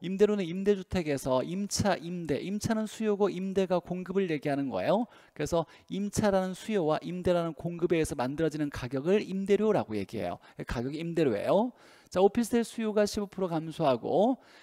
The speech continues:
이때 소형 아파트 수요 오 프로 증가했다. 소형 아파트 임차 수요의 교차 탄력성과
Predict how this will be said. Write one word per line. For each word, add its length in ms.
이때 340
소형 320
아파트 400
수요 220
오 60
프로 180
증가했다. 840
소형 200
아파트 320
임차 300
수요의 560
교차 340
탄력성과 1160